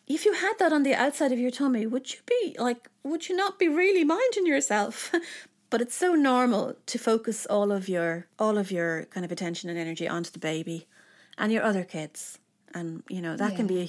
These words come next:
Speaker 1: huge thing for second time and third time mothers. More, more so second time mothers, that they really worry about their firstborn and how they're gonna react and are they gonna be okay and their life is gonna change forever. And I, I, I, you know, that's a newer thing that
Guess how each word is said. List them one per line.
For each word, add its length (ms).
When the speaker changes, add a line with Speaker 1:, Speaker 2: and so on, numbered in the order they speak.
Speaker 1:
huge 180
thing 140
for 100
second 380
time 220
and 100
third 220
time 180
mothers. 260
More, 100
more 160
so 160
second 380
time 220
mothers, 320
that 140
they 100
really 420
worry 300
about 260
their 100
firstborn 560
and 100
how 160
they're 200
gonna 140
react 480
and 80
are 120
they 100
gonna 180
be 80
okay 460
and 120
their 100
life 220
is 80
gonna 160
change 180
forever. 560
And 120
I, 360
I, 360
I, 80
you 160
know, 360
that's 240
a 60
newer 300
thing 380
that 240